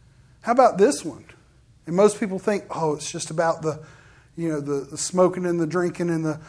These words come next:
all the carousing and all that kind of stuff." Do you know that that is one form of sin, and that's one thing that you have to deal with because it hurts you,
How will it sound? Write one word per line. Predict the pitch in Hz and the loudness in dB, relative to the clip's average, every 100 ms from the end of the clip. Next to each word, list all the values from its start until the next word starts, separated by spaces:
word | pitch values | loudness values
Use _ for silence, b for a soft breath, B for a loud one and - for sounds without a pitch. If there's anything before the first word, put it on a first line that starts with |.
| B - | B 0
all | 185 | 2
the | 165 | 2
carousing | 151 - 180 190 185 170 170 | 0 -2 2 4 4 2 0
and | 170 | 2
all | 170 | 2
that | 170 170 | 2 0
kind | 170 | -4
of | - | -2
stuff." | 175 170 b b b | -2 -2 b b b
Do | 240 | 0
you | 392 | 2
know | 403 | 4
that | 254 - | 4 4
that | 247 247 - | 4 4 2
is | 220 180 | 0 0
one | - 170 196 226 | -2 2 4 4
form | 226 220 233 | 2 4 4
of | 220 | 2
sin, | 202 233 226 214 | -2 -2 -2 0
and | 180 | 2
that's | 190 185 - | 2 0 -4
one | 170 196 196 | -2 0 0
thing | 208 202 | 0 -2
that | 170 170 | -4 -8
you | 156 190 | -4 -2
have | 170 185 180 - | 0 0 0 -6
to | |
deal | 151 165 180 | -2 4 4
with | 185 190 180 | 4 2 0
because | 156 147 175 170 B B | -4 0 2 2 B B
it | 214 220 | 0 0
hurts | - 220 - - | 2 2 0 -6
you, | 180 107 | -8 -8